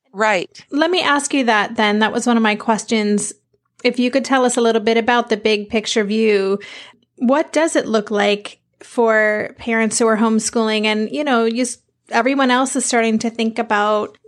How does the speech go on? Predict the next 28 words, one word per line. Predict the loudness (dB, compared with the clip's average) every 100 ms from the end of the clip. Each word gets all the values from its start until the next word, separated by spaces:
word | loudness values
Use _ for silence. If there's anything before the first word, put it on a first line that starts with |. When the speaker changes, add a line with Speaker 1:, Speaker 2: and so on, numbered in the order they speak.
| -10
Speaker 2:
universities, | -6 -2 0 2 0 0 0 2 2
or, | 2 2
like, | 0 0
here | -2 2 2
in | 4 2
the |
Netherlands, | 2 2 2 2 2 0 0
you're, | 0 0
it's | 0 -4 -4 -6
very | -2 2 2 0
much | 0 -2 -2
of | -2
a |
tracked | -2 0 0 0 -2
educational | -4 -4 -2 -2 0 -2 0
system. | -2 -2 0 0 -2
So | 0 2 2 2
by | 0 0 0 0
middle | 0 2 2 0
school, | -2 0 2 2 2 0 -2
you | -2 -2 -2
kind | -2 0
of |
know | 0 2 2
what | 2 0 -2
path | 0 0 0
you're | -2 0
on. | 0 2 0 -2 -8